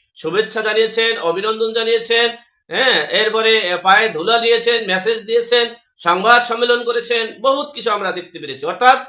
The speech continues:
আওয়ামী লীগ যদি নির্বাচনে অংশগ্রহণ করতে না পারে, তাহলে তারা নির্বাচনে অংশগ্রহণ করলে হয় তারা সরকার গঠন করবে, না হয় তারা বিরোধী দলে থাকবে। কিন্তু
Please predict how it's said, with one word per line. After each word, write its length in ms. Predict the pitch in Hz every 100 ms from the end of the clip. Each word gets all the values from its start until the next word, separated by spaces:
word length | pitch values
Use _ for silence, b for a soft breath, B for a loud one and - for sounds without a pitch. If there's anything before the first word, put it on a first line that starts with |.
| b b b
আওয়ামী 420 | - 214 262 285
লীগ 260 | 285 294 254
যদি 260 | 240 240 226
নির্বাচনে 480 | 214 240 - 262
অংশগ্রহণ 480 | 233 208 - 208 208
করতে 260 | 190 - 175
না 400 | 165 190 254 277
পারে, 320 | 269 156 120 - _ _
তাহলে 360 | - 196 269 - -
তারা 200 | 202 190
নির্বাচনে 520 | 180 185 214 226 208
অংশগ্রহণ 440 | 175 196 185 190
করলে 220 | 175 175 156
হয় 240 | 156 190
তারা 180 | 185 165
সরকার 360 | 156 156 190 214
গঠন 240 | 220 240
করবে, 300 | 226 240 269 b b b
না 140 | 185
হয় 160 | 208 233
তারা 220 | 208 196
বিরোধী 280 | 185 180 170
দলে 160 | 151 139
থাকবে। 300 | 131 113 98 _ _ _ _ -
কিন্তু 500 | 254 285 196 220